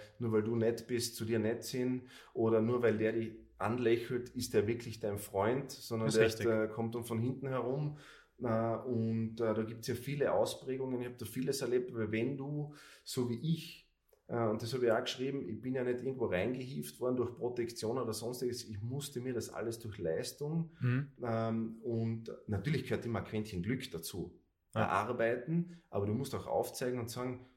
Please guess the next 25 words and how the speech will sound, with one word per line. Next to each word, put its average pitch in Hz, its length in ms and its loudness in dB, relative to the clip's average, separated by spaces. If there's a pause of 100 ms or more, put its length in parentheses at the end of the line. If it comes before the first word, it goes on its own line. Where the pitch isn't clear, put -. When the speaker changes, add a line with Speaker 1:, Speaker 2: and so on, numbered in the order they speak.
(140)
Speaker 1:
ich 101 220 -2
will 127 160 4
das 95 280 6
werden. 107 340 4 (160)
Ich - 100 -6
Speaker 2:
Ja. 113 80 6
Speaker 1:
hab 110 100 4
das 123 160 0
auch 101 120 -2
immer 127 200 0
plakativ 107 580 0
gesagt. 123 460 0 (440)
Ja, 110 240 6
ich 113 100 0
bin 135 140 -4
jetzt - 160 -2
auf 110 120 -6
der 120 160 4
Position, 127 460 -4
aber 113 120 -2
ich 104 100 -6
möchte 110 280 0
eigentlich 110 220 -2
Geschäftsführer 127 640 -2
werden. 139 340 0